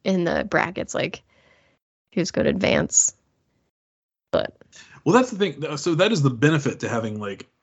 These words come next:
Speaker 2: feuding people as partners, because even if, like, on paper you could say that, like, you know, whoever Adam Cole and M J F face,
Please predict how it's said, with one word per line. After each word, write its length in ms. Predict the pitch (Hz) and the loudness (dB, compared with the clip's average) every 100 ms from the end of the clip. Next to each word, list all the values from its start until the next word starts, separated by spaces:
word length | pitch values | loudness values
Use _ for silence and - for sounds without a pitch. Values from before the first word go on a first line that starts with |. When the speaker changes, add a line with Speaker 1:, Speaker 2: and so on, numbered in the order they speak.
| 143 | -6
Speaker 2:
feuding 360 | 147 127 113 | 4 4 4
people 380 | 113 110 104 98 | 0 -2 -2 -6
as 100 | 98 | -6
partners, 380 | - 104 101 98 | -6 -8 -8 -6
because 380 | 113 123 113 - - _ - - | 2 2 2 -4 -18 _ -14 4
even 240 | 143 170 | 8 8
if, 160 | 156 147 | 6 4
like, 380 | 120 110 - - - - | 0 0 -8 -14 -14 -4
on 160 | 127 113 | -2 0
paper 500 | 135 127 107 98 - | 2 2 2 -4 -8
you 120 | 110 | -8
could 160 | 107 107 | -6 -4
say 260 | - 104 101 | -2 -2 -4
that, 220 | 104 104 | -6 -8
like, 380 | 98 95 - _ _ _ _ _ _ _ _ _ _ - | -10 -10 -14 _ _ _ _ _ _ _ _ _ _ -6
you 120 | 117 | -4
know, 180 | 98 98 | -2 2
whoever 340 | 131 139 123 117 | 8 8 8 2
Adam 220 | 113 113 | 0 0
Cole 200 | 131 110 | 0 0
and 80 | 110 | 0
M 80 | 104 | -4
J 160 | 104 | -4
F 140 | 107 - | -4 -6
face, 640 | - - 104 101 - - | -14 -8 -6 -4 -8 -10